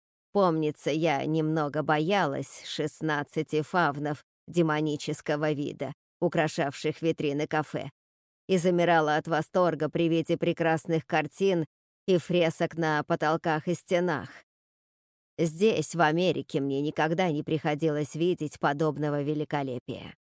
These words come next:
«Описание впечатляет», произнесла я,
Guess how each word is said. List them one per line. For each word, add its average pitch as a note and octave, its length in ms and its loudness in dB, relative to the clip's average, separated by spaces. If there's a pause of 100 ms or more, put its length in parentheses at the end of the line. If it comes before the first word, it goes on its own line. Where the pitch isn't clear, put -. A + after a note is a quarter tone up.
(1200)
«Описание A3+ 760 2
впечатляет», G3 840 -2 (480)
произнесла F3+ 640 2
я, F#3 280 -2